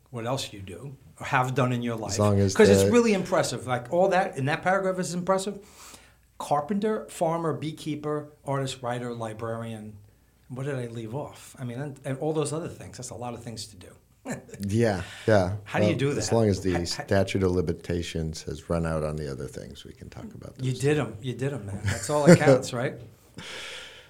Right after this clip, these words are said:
Speaker 2: Um, yeah, well, I, you know, I guess it's an, always an attempt to balance, like,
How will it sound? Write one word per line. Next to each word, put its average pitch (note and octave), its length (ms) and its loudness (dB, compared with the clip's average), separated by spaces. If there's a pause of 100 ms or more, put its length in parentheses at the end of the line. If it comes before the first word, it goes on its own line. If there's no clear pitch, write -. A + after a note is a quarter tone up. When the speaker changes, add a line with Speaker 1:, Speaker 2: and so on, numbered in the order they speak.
(280)
Speaker 2:
Um, G#2+ 440 6 (540)
yeah, G3+ 280 6
well, A#2+ 300 12
I, G#2 160 6 (1400)
you A2 200 0
know, C3 380 0 (380)
I D3+ 100 -2
guess B2+ 240 4
it's - 180 -4
an, G#2+ 220 4 (300)
always G2+ 320 4
an G2 100 2
attempt G2 500 2
to F#2 840 2
balance, F#2 680 0
like, E2 260 0